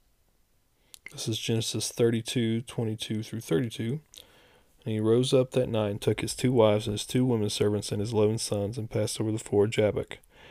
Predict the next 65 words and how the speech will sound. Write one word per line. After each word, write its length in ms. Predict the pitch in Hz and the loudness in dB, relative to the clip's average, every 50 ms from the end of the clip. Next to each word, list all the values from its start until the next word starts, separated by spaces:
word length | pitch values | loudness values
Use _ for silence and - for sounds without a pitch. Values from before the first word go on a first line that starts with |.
| - - | -20 -18
He 140 | - - 104 | -10 -10 -4
took 240 | - - 135 135 - | 4 4 4 4 6
them 160 | - 131 120 | 2 2 2
and 100 | 107 104 | 2 0
sent 180 | - - 117 - | -2 -4 -4 -4
them 140 | - 110 107 | -2 -2 0
over 160 | 110 120 139 | 0 0 0
the 60 | 147 | 2
brook 280 | 139 123 110 107 107 - - | 4 6 6 6 6 4 -4
and 120 | 101 104 107 | -8 -6 -4
sent 220 | - 117 107 117 | -4 -6 -6 -6
them 120 | - 104 | -6 -2
over 360 | 104 104 107 113 113 110 - - _ - - - - - _ _ _ - | 0 0 2 2 2 0 -2 -6 _ -20 -20 -20 -20 -20 _ _ _ -2
that 180 | 113 110 107 | 2 4 4
he 80 | 104 104 | 4 2
had. 360 | 104 113 - 92 85 85 - - - - - - _ _ _ | 2 -2 -4 -4 -6 -8 -12 -14 -18 -20 -20 -20 _ _ _
And 100 | - 117 | -10 -2
Jacob 260 | - 117 120 139 147 139 | 0 0 2 2 0 0
was 140 | 131 120 | 2 4
left 200 | 123 117 - - | 4 4 4 2
alone, 320 | 127 117 110 101 90 82 76 | 0 0 0 0 0 -2 -4
and 120 | 95 104 | -2 0
there 100 | 107 110 | 2 4
wrestled 340 | 113 113 117 117 - 143 120 | 6 6 6 6 6 4 2
a 60 | 113 | 2
man 260 | 110 107 104 107 107 | 2 2 0 0 0
with 160 | 113 110 - - | -2 -4 -4 -2
him 180 | 110 110 104 | -2 -2 -2
unto 200 | 104 107 - - | -4 -4 -4 -6
the 60 | 104 | -6
breaking 380 | 101 - 104 101 110 113 107 110 | -2 0 0 0 0 -2 -4 -2
of 100 | 107 107 | 0 0
the 80 | 110 104 | 0 0
day. 300 | 107 95 87 87 - - _ - - - - - - _ _ | 0 0 -2 -2 -4 -8 _ -20 -20 -20 -20 -20 -20 _ _
When 100 | - 110 | -8 -6
he 60 | 104 | -4
saw 260 | - - - 127 135 143 | 0 4 6 6 8 6
that 100 | 135 120 | 6 2
he 60 | 117 | 2
prevailed 460 | - - 117 120 117 113 110 107 113 | 0 -2 0 4 4 4 6 4 4
not 180 | 113 110 113 113 | 4 2 2 2
against 340 | 117 117 117 110 - - | 0 0 -2 -4 -4 -4
him, 120 | 104 104 104 | -6 -4 -4
he 80 | 110 | -6
touched 360 | 110 - - 117 107 - - - | -4 0 0 0 2 0 -2 -2
the 80 | 113 | 0
hollow 360 | 117 117 110 110 110 107 104 | 2 4 6 6 6 6 6
of 100 | 101 104 | 4 2
his 180 | - 107 107 - | 0 0 -4 -2
thigh, 300 | - - 98 - - 110 | -2 -2 -4 -4 -4 -6
and 160 | - 113 113 | -8 -8 -8
the 60 | 110 | -4
hollow 240 | 107 120 110 113 117 | -2 0 2 2 2
of 100 | 117 113 | 2 0
Jacob's 360 | 113 - 110 113 113 104 - | 0 -2 -2 -2 -2 -4 -2
thigh 200 | - 110 107 107 | -2 0 0 0
was 220 | 104 110 110 117 123 | 0 -2 -4 -4 -2
out 120 | 113 110 | -2 -2
of 100 | 110 113 | -2 -2
joint 300 | 120 - 113 107 107 - - - _ - - - - - - | -2 -4 -4 -6 -6 -8 -12 -20 _ -20 -20 -20 -20 -20 -16
as 80 | - - | -10 -4
he 40 | 110 | 2
wrestled 340 | 110 107 98 - - 110 104 | 2 2 2 2 -2 -2 -2
with 180 | 98 98 - | -2 -2 -4
him. 200 | - 113 107 - | -6 -10 -10 -10